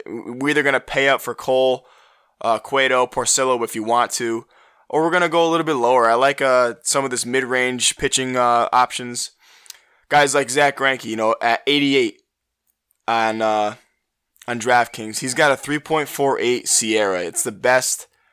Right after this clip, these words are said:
out of any pitcher on the slate tonight. He's got a twenty-two point six strikeout percentage, one of the best on the slate tonight.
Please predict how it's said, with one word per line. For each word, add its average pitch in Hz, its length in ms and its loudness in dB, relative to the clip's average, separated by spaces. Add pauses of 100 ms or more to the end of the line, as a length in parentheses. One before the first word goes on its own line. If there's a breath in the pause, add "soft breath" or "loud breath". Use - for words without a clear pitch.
(160)
out 120 140 2
of 120 80 0
any 123 220 -2
pitcher 123 360 -2
on 113 60 -2
the 113 80 -6
slate 120 260 -2
tonight. 113 440 -2 (260 loud breath)
He's 113 120 -12
got 123 160 2
a 110 40 -6
twenty-two 143 480 -4
point 131 260 -2
six - 480 0 (640 soft breath)
strikeout 135 480 0
percentage, 127 520 -2
one 123 160 -4
of 120 60 -6
the 113 80 -6
best 117 340 0
on 123 60 -4
the 117 80 -6
slate 120 280 0
tonight. 113 440 -4